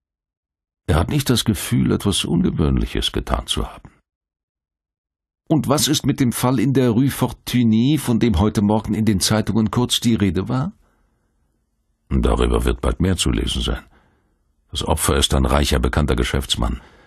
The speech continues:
Sein Vin des Moines wird auf Plakaten in den Gängen der Metrostationen angepriesen." "Ein Mord aus Leidenschaft?" "Das weiß ich noch nicht.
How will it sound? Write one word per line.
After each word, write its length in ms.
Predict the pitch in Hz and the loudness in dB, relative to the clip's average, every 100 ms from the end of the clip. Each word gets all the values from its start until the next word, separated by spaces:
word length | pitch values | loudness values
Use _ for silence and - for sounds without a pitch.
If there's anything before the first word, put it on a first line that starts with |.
| _ _ | _ _
Sein 520 | - - 64 60 60 64 | -8 0 2 2 0 2
Vin 180 | 85 | 2
des 120 | 71 65 | 2 2
Moines 520 | 69 85 78 67 58 - | 2 2 2 2 0 -2
wird 200 | 57 - | -4 -2
auf 160 | 55 - | -6 -2
Plakaten 600 | 55 - 71 71 53 57 | -2 0 0 0 -4 -8
in 120 | - | -4
den 160 | 57 58 | -2 2
Gängen 300 | 65 64 58 | 2 2 2
der 100 | 57 | 0
Metrostationen 1000 | 71 - 60 - 62 - 76 62 60 62 | 0 0 -4 -2 -2 0 0 0 -2 -2
angepriesen." 600 | 71 67 - - - - _ _ _ _ _ _ _ _ _ - | -2 -2 -2 -4 -4 -8 _ _ _ _ _ _ _ _ _ -4
"Ein 280 | 127 139 151 | 0 2 4
Mord 340 | 143 135 - | 2 0 0
aus 180 | 123 - | 0 2
Leidenschaft?" 720 | 120 92 85 87 - - - _ _ _ _ _ _ _ _ _ - | 2 2 2 0 -2 -4 -18 _ _ _ _ _ _ _ _ _ -8
"Das 200 | 52 - | -6 0
weiß 200 | 80 78 | 0 0
ich 120 | - | -2
noch 180 | - - | -6 -6
nicht. 260 | - - | -12 -14